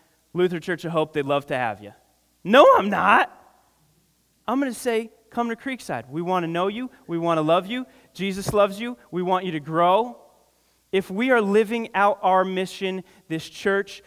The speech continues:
should be growing. And I know there's some people right now sitting in this room that are terrified of growth. Why? Because you love the relationships you have. You love the comfortableness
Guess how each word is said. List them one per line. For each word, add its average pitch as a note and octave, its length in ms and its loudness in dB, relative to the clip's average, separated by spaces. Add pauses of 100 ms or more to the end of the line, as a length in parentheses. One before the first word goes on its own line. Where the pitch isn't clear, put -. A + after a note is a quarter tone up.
(140)
should F3 320 -4
be F#3+ 120 -6
growing. D3 480 2 (220)
And D3 140 -2
I D3 100 2
know F3+ 260 4
there's G#3+ 200 -2
some G#3+ 180 -2
people F3+ 400 -6
right E3+ 240 2
now D#3 300 0 (180)
sitting F#3+ 520 -6 (160)
in D3+ 160 -6
this F3 260 -6
room D#3 260 -4
that C#3 140 -6
are C3 100 -6
terrified C3 720 -8 (260)
of B2+ 220 -14
growth. A2+ 540 -14 (680)
Why? C#3+ 420 -6 (300)
Because C3+ 560 -4 (220)
you C3+ 200 -8
love B2+ 220 -4
the B2 80 -10
relationships B2+ 760 -10
you F3+ 100 -10
have. F3+ 360 -8 (600)
You D3 140 -8
love C#3 240 -4
the C3 80 -14
comfortableness D#3 920 -10